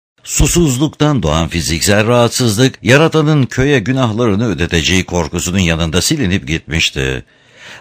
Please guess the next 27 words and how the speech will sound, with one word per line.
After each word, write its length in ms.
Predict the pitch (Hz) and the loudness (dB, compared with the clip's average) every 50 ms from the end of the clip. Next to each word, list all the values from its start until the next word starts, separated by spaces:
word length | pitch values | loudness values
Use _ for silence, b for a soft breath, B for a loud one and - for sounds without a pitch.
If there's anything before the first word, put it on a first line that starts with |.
| B | B
Bazı 400 | 85 120 147 190 196 120 123 104 | 0 2 4 4 4 2 0 -2
köylüler 500 | - - 78 78 71 65 73 71 85 95 | -2 -2 -2 -2 -2 -2 -2 0 0 0
akılsız 640 | 82 82 117 - - 147 123 - - 180 180 135 87 | 0 -2 -2 -2 -2 -2 -2 -2 -2 -2 -2 -2 0
bir 160 | 85 85 78 | 0 -2 -2
gencin, 600 | 76 80 80 82 82 80 78 - 85 92 98 92 B B B B | -2 -2 -2 0 0 0 0 0 0 0 0 -2 B B B B
hatta 440 | - 101 107 - - 131 120 98 | -4 -4 -2 0 2 2 2 2
buranın 240 | 113 143 156 143 139 | 2 2 2 2 2
yerlisi 540 | 135 123 117 113 113 107 104 107 - 160 139 | 2 2 2 2 0 0 -2 -2 -2 0 0
bile 120 | 117 87 | 0 0
olmayan 520 | 85 80 85 85 78 76 80 82 85 85 80 | 0 0 0 -2 -2 -2 0 0 0 0 0
bir 120 | 117 120 | 0 0
insanın 420 | 131 131 120 - 123 120 135 135 120 | 2 0 0 0 -2 -2 0 0 0
işlediği 480 | 101 - - 110 101 78 73 92 98 | -2 -2 -2 -2 -2 0 0 0 0
olağan 500 | 69 82 95 92 90 90 107 117 110 87 | 0 -2 -2 0 0 0 2 2 2 0
bir 100 | 92 95 | 0 -2
günah 300 | 85 76 90 85 95 98 | -2 -2 -2 -2 0 0
için 360 | 87 76 - - 98 90 85 | 0 0 -2 -2 -2 -2 -2
bütün 340 | 90 117 - 175 180 156 131 | -4 -4 -2 -2 -2 0 0
bir 140 | 147 147 123 | 0 0 0
köyü 280 | - 131 127 131 131 98 | -2 -2 -2 0 0 0
cezalandırmanın 1200 | - 92 87 80 78 92 82 78 76 82 85 87 85 82 85 76 73 80 80 80 95 104 92 - - | 0 0 0 2 2 2 2 2 0 0 0 0 0 -2 -2 -2 -2 -2 0 0 0 0 0 -2 -2
adilane 720 | 76 73 71 67 71 73 80 76 78 80 82 80 92 101 90 | 0 0 0 0 0 0 0 0 0 0 0 0 0 0 -2
bir 120 | 104 92 | -2 -4
tutum 280 | - - 90 - 107 104 | -4 -6 -4 -2 0 0
olmadığını 520 | 117 135 143 123 127 117 123 123 131 120 | 2 2 2 2 0 2 0 0 0 0
savunuyorlardı 920 | - 123 113 107 104 98 104 104 98 95 95 95 92 95 101 98 87 147 | 0 0 0 0 0 0 0 0 2 0 0 0 0 0 0 0 0 2
ya, 300 | 175 175 143 95 73 | 2 2 2 2 0